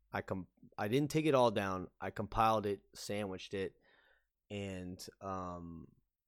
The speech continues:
condensed. And I still have some things to take down. Um, but what I have now is I've made shadow boxes of,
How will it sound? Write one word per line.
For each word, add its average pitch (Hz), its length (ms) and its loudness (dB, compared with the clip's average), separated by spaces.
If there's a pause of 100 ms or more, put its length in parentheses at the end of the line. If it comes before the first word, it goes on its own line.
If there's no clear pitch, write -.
(580)
condensed. 98 840 -8 (540)
And 104 160 -6
I 101 80 -4
still 143 280 0
have 120 200 0
some 107 160 -6
things 110 260 -4
to 110 80 -4
take 92 300 -6
down. 90 460 -6 (600)
Um, 90 500 -6 (720)
but 107 520 -2 (600)
what 110 220 2
I - 20 4
have 117 240 4
now 110 320 2
is 101 120 -2
I've 101 120 0
made 104 260 2
shadow 104 360 6
boxes - 680 -4 (840)
of, 92 420 -2